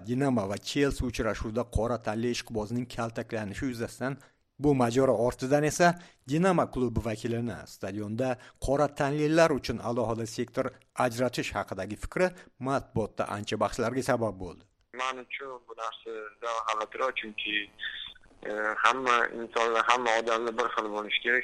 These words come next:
Speaker 2: Hech kim, hech kimni ajratish kerak emas. Sektor alohida qilib, anaqa bo'ladigan bo'lsa, buning g'alati bo'lib qoladi, chunki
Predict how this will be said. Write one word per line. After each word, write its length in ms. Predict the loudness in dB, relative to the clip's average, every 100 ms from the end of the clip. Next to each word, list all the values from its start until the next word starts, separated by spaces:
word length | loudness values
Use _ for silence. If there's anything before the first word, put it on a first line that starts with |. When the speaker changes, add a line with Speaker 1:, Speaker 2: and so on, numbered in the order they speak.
| 2
Speaker 2:
Hech 160 | 4 4
kim, 140 | 2 -8 -16 _ _ _ 2
hech 120 | 8 8
kimni 200 | 6 4
ajratish 440 | 6 4 8 6
kerak 200 | 8 6 6
emas. 220 | 2 -4 -12 -20 -18 -6 -4
Sektor 300 | -2 -2 2 4
alohida 440 | 4 4 2 0 -2
qilib, 260 | -2 -2 -2 -2
anaqa 280 | 0 0 -2 -2
bo'ladigan 420 | -2 2 2 2 -2
bo'lsa, 220 | -2 0 0 -4 -10 -16 _ -20 -20 _ _ -12 -8
buning 240 | -4 -2 0
g'alati 420 | 4 4 4 0
bo'lib 160 | -4 -2
qoladi, 220 | 0 0 -2
chunki 260 | -6 -2